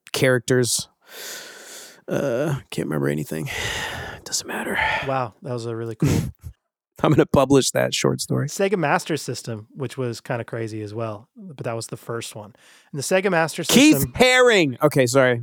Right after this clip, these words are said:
Speaker 1: I have to call it out when I remember it.
Speaker 2: Keith Haring.
Speaker 1: <laughs>
Speaker 2: Yeah. Sega Master System was, was dope.
Speaker 1: Damn.
Speaker 2: But yeah, I could talk
Speaker 1: I can't
Speaker 2: Sega.
Speaker 1: believe that didn't catch on, bro. It's crazy.
Speaker 2: Sega Channel, it was fifteen bucks a month in nineteen ninety-four.
Speaker 1: Yeah, that was probably pretty expensive.
Speaker 2: That equates to, like, thirty-five bucks.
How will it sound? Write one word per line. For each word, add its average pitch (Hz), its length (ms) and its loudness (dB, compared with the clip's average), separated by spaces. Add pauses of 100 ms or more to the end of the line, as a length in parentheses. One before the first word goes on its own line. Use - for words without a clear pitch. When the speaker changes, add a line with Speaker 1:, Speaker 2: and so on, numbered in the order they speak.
Speaker 1:
I 147 120 6
have 175 240 4
to 208 80 6
call 180 280 6
it 160 80 6
out 135 160 6
when 131 100 0
I 120 60 0
remember 120 380 -4
it. - 100 -10 (280)
Speaker 2:
Keith 370 460 2 (480)
Haring. 196 800 2 (140)
Speaker 1:
<laughs> - 260 -4 (440)
Speaker 2:
Yeah. 175 140 -12 (880)
Sega 170 260 -2
Master 151 340 -2
System 110 420 -10
was, 107 200 -14
was 127 200 -14
dope. 113 240 -18 (260)
Speaker 1:
Damn. 120 260 -4
Speaker 2:
But 110 160 -8
yeah, 110 240 -8
I 170 60 -12
could 185 140 -8
talk 143 120 0
Speaker 1:
I 120 40 -4
can't 165 220 4
Speaker 2:
Sega. - 20 4
Speaker 1:
believe 165 300 6
that 165 140 4
didn't 170 220 4
catch 170 240 2
on, 185 180 2
bro. 143 160 4
It's 147 140 0
crazy. 131 400 2 (320)
Speaker 2:
Sega 180 240 0
Channel, 185 260 2
it 151 40 0
was 147 100 -2
fifteen 214 380 0
bucks 202 200 2
a 196 60 2
month 170 320 2
in 139 60 -2
nineteen 139 300 0
ninety-four. 123 640 -2
Speaker 1:
Yeah, 135 240 0
that 131 80 -2
was 135 120 -2
probably 151 280 2
pretty 117 220 0
expensive. 123 480 -2
Speaker 2:
That 185 140 2
equates 190 320 0
to, 208 80 4
like, 160 140 2
thirty-five 135 840 0
bucks. - 540 -4